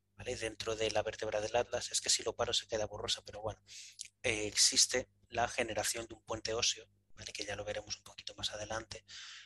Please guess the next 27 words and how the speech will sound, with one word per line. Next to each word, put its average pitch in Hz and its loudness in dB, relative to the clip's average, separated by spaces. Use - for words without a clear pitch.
en 120 0
el 120 6
que, 117 0
claro, 131 2
la, 104 -2
el - -10
cráneo 127 4
ha 113 4
modificado 117 4
su, 107 -2
su - -8
posición - -4
original, 101 -6
¿vale? 101 -6
Biomecánicamente 107 -4
hablando, 113 0
el, 117 -4
el 110 -6
cuello 113 -4
se - 2
tiene 117 0
que 107 -2
adaptar 107 -2
a 110 4
esta 104 -2
nueva 104 -4
realidad. 104 -4